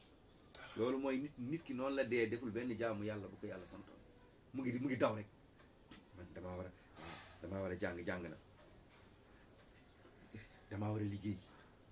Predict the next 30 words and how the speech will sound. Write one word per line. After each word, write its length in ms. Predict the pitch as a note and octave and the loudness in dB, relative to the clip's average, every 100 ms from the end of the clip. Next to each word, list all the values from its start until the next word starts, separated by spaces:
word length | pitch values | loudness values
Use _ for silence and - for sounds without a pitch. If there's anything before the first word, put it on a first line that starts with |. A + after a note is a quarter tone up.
| - - - - | -20 -20 -16 -4
am 120 | A2 | 0
na 60 | G2 | 0
liggéey. 280 | F2 F2 E2 - - - - G2+ - - - - | 0 -6 -10 -14 -20 -20 -16 -16 -16 -18 -16 -2
Damaa 200 | G#2 G#2 | 2 4
war 80 | A2 | 4
a 40 | |
ubbi 160 | G#2+ G#2 | 2 0
compte, 280 | G#2 F#2+ - - - - - - | 0 -2 -8 -16 -20 -20 -20 -6
ubbi 160 | G#2+ A2 | 0 4
na 80 | G#2 | 4
compte. 300 | G2+ - - - - - - - - - - - | 0 -4 -10 -16 -20 -20 -20 -20 -18 -18 -18 0
Damaa 200 | G#2 G#2+ | 4 4
war 100 | A2 | 4
a 20 | |
dajale, 320 | G#2+ G#2+ F2+ - - - | 4 2 0 -6 -16 -4
mu 60 | A2 | 0
ngi 100 | A2 | 2
dajale. 280 | G#2+ - - - - - - - - | 0 -4 -10 -18 -18 -18 -18 -18 -6
Damaa 180 | - G#2+ | 2 4
war 80 | A2+ | 6
a 40 | A2 | 4
jënd 200 | A#2 G2+ | 4 2
kër, 160 | G#2+ - - - - - - | 2 0 -10 -20 -20 -20 -6
jënd 140 | B2 A2 | -2 0
na. 60 | F#2 - - - - - | -2 -6 -20 -20 -12 -2
Dama 140 | G#2+ | 0
ko 140 | A2 | 4
war 100 | G#2 | 4
a 40 | G2+ | 4
tabax, 240 | A2+ G2 | 2 2